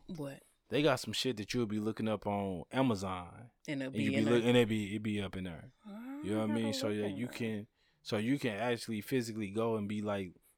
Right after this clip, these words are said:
Speaker 2: the little knickknacks you might see on Instagram or some shit like that.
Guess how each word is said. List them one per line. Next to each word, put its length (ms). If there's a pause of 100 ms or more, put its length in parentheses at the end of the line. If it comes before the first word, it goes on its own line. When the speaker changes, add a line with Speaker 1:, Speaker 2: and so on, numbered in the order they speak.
(140)
Speaker 2:
the 80
little 220
knickknacks 560
you 60
might 180
see 200
on 140
Instagram 760
or 80
some 200
shit 220
like 220
that. 280